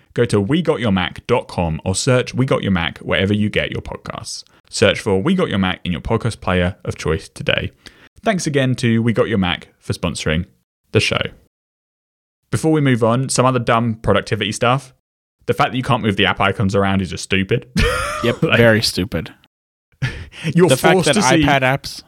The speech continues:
Speaker 2: are nested in the compatible apps folder,
Speaker 1: Yeah.
Speaker 2: very stupid.
Speaker 1: You're forced to see Keynote the entire time, even if you never make a presentation,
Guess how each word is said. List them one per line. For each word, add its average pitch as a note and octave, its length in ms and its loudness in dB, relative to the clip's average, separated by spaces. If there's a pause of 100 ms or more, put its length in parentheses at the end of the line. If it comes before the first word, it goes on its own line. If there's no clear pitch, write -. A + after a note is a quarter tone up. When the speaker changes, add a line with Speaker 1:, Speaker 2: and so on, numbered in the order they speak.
(140)
Speaker 2:
are A#2+ 100 0
nested A#2 400 0
in A2+ 120 0
the A2+ 80 -2
compatible A2 500 -2
apps F#2+ 260 0
folder, D3 440 0 (440)
Speaker 1:
Yeah. A#2 220 2
Speaker 2:
very A2 200 4
stupid. - 420 -6 (1200)
Speaker 1:
You're C3 120 2
forced D3 420 0
to C3+ 60 -2
see B2+ 640 0
Keynote D3 580 0
the B2+ 80 2
entire C3+ 320 2
time, C3 340 0
even B2 200 0
if A#2 100 0
you C3 60 0
never A#2+ 120 2
make A#2 180 0
a B2 40 -2
presentation, A#2+ 720 0